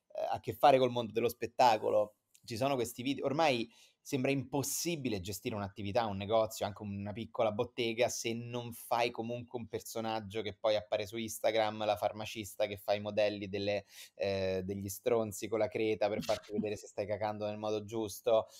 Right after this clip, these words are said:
Speaker 1: ehm, quello che fa, beh, a Catania gli aperitivi pistacchiosi. Cioè, tutte quelle cose lì non esistevano.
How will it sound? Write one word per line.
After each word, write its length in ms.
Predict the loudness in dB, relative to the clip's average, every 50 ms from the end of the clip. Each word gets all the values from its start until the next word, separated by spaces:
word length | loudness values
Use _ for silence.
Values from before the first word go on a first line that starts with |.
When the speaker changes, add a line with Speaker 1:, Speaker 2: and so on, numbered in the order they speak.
| -20 _ -4
Speaker 1:
ehm, 600 | -2 0 2 2 2 2 2 2 0 0 -2 -2
quello 240 | -2 0 0 2 0
che 80 | 0 -2
fa, 840 | 0 4 6 6 8 8 8 8 8 6 6 6 4 4 4 2 4
beh, 280 | 4 4 4 4 4 2
a 120 | 2 0 0
Catania 500 | 0 0 0 2 0 -2 -2 -4 -4 -2
gli 80 | -2
aperitivi 400 | -2 0 -2 -2 -4 -4 -6 -6
pistacchiosi. 840 | -6 -8 -8 -4 -4 -4 -4 -4 -2 2 4 6 6 4 2 -2 -6 -8 -12 -20 _ _ -2
Cioè, 140 | 0 0
tutte 200 | 0 2 2 4
quelle 160 | 6 6 8 8
cose 220 | 8 8 8 6
lì 120 | 2 4
non 140 | 2 2 2
esistevano. 760 | 0 -2 -4 -6 2 4 6 6 6 4 2 0 -2 -6 -8